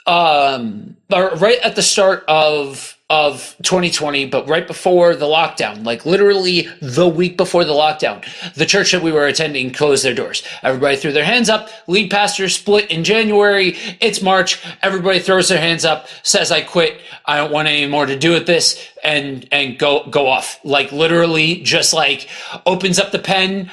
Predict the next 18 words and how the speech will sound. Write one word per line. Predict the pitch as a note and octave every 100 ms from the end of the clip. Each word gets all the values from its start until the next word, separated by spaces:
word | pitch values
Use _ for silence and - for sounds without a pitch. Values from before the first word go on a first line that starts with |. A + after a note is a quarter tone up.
| -
We're | C3 D#3+
right | C#3+ F#3 G#3
before | G#3 A3+
lockdown. | G#3 F#3+ F#3 F3 D3+ C3+ C3
Open | F3 F3 F#3
up | F3+
the | G3+
pen, | D#3+ F#3+ F#3 F#3 F3+ - -
sheep | - F#3+ -
go. | F3 C#3+ - - - _
And | E3+ D3
that | C#3+ D3
was, | C#3+ C#3 B2+ B2 - - _ -
and, | C#3 C#3 C3+
and | C#3 C3+
yeah. | C3+ A#2+ -
Anyway, | A3 B3+ A3 D3+ - -
anyway. | F3 F3 A2+